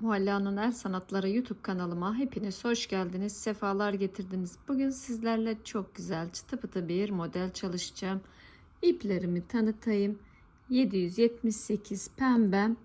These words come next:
vişnem doksan dört. İplerim oyalı ipliktir arkadaşlar. Bu benim örnek mendilim.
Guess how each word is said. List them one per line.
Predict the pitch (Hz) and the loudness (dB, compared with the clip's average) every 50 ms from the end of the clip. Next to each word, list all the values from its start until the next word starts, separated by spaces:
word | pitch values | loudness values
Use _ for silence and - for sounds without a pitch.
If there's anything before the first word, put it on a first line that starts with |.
| - - _ - - _ - - - - - - - - - - - _ - - - - _ _ - 247 | -20 -20 _ -20 -20 _ -20 -20 -20 -20 -20 -20 -20 -20 -20 -20 -20 _ -20 -20 -20 -20 _ _ -2 2
vişnem | 240 254 247 - - - 233 233 240 247 254 254 247 | 2 4 2 2 4 4 6 6 6 6 4 4 4
doksan | 214 220 220 220 - - - 220 220 220 214 190 | 4 4 4 2 -2 0 2 4 4 4 4 4
dört. | 190 180 180 - - - - | 4 2 2 0 -4 -6 -2
İplerim | 294 320 - - 240 208 190 208 214 226 254 - | -2 -2 0 2 2 4 4 4 4 2 2 2
oyalı | 247 240 233 220 214 220 | 4 6 6 6 6 4
ipliktir | 214 - - 220 - - - 175 175 | 2 2 -4 -4 -4 -4 -6 -6 -4
arkadaşlar. | 180 180 180 - - 170 175 175 175 - - - 202 214 214 - - - - - - - - - | -4 -4 -4 -6 -6 -6 -4 -4 -6 -6 -8 -8 -8 -8 -8 -10 -14 -18 -20 -20 -20 -18 -6 -4
Bu | 320 269 254 | 0 4 4
benim | 208 196 196 196 - - | 4 4 4 2 0 2
örnek | 220 233 226 220 220 226 214 220 - | 4 4 6 6 6 4 4 2 0
mendilim. | 180 165 165 165 151 175 170 175 190 190 202 | 0 0 0 0 0 0 2 2 2 0 -2